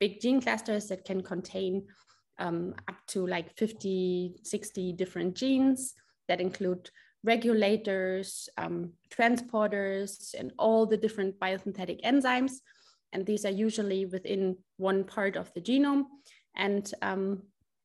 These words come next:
uh, right next to each other. And so if I then detect with bioinformatically, um, what kind of genes that are most likely encoding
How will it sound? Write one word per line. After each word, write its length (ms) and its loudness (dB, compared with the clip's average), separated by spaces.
uh, 220 0
right 200 0
next 240 -2
to 80 2
each 160 -2
other. 320 2
And 160 2
so 540 2
if 160 -2
I 80 4
then 420 4
detect 840 -6
with 320 -8
bioinformatically, 1000 0
um, 320 0
what 180 0
kind 480 -2
of 140 -8
genes 320 6
that 200 2
are 380 0
most 440 0
likely 440 2
encoding 720 2